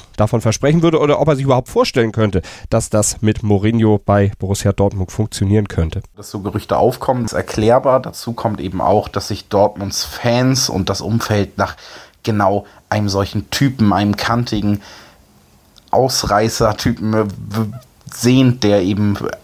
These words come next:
Speaker 2: dafür einsteht, dass seine Mannschaft kämpft. Und das wünscht man sich gerade sehr, wenn, und das ist der größte Kritikpunkt an Favres Fußball, das kommt da alles zusammen und deswegen ist es auch naheliegend, solche Gerüchte zu streuen.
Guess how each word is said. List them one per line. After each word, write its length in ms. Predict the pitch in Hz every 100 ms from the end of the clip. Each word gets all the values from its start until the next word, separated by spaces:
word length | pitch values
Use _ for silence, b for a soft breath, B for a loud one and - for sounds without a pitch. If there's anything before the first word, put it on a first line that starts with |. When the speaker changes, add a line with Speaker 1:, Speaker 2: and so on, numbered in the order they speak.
| 95
Speaker 2:
dafür 320 | 101 101 113 -
einsteht, 560 | 120 120 - 113 110
dass 140 | 104 -
seine 180 | 104
Mannschaft 760 | 101 104 107 110 98 - - -
kämpft. 500 | - 123 160 160 -
Und 220 | - 95
das 160 | 104 -
wünscht 240 | 113 -
man 160 | 104 98
sich 160 | 98 -
gerade 260 | 92 101
sehr, 320 | 92 104 110
wenn, 220 | 101 101 B B B B B 98
und 160 | 101
das 100 | 98
ist 140 | - -
der 80 |
größte 300 | 95 104 -
Kritikpunkt 480 | - 101 - - 101
an 120 | 98
Favres 440 | 98 110 127 143 143
Fußball, 480 | - - 120 117 117 B B B -
das 200 | 117 -
kommt 280 | - 131 135
da 60 |
alles 280 | 101 113 -
zusammen 360 | 113 98 117 139
und 80 | 113
deswegen 300 | - 117 110
ist 100 | 117
es 100 | 110
auch 140 | 104
naheliegend, 560 | 107 107 113 107 104 101
solche 260 | 101 110
Gerüchte 460 | 98 98 107 - 104
zu 160 | -
streuen. 580 | 98 - 87 110 143 165